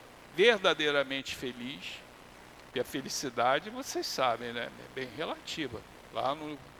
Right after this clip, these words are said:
Livro dos Espíritos aprendemos isso. Principalmente espíritos imperfeitos que ainda estamos no planeta de provas e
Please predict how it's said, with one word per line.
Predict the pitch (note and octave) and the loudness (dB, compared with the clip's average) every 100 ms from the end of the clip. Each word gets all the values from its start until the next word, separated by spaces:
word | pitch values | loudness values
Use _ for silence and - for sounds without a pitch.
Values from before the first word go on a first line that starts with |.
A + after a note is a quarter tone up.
| - - B2 | -20 -12 -4
Livro | D3+ D#3 | -4 -6
dos | D3 D#3+ | -12 -8
Espíritos | C#3 - C#3+ C#3+ - | -6 -6 -4 -6 -4
aprendemos | B3+ - C4 A#3+ C#4 F#4+ | -6 -4 -4 -2 -2 -4
isso. | C#4+ C#3 A2+ - - - - - - - | -2 -2 -2 -8 -16 -18 -20 -20 -20 -10
Principalmente | F3+ A3 - - G#3 F3+ B3 D4 A3+ | -4 -2 2 6 6 6 2 2 -4
espíritos | - G#3+ G#3+ - | -4 -4 -6 -8
imperfeitos | A3+ A3+ E3 - G#3 - | 0 2 2 2 0 0
que | - C4 C4 | -4 -2 0
ainda | A3+ A3+ | -2 -2
estamos | B3+ - A3+ C4 | -6 -2 -2 -2
no | A3+ | -6
planeta | B3 A#3 G#3 A3 A#3 | -2 0 2 0 0
de | G#3 G3+ | -6 -6
provas | - G#3+ A3 G#3 D#3+ | 2 4 4 2 2
e | F#3 C4 | 4 4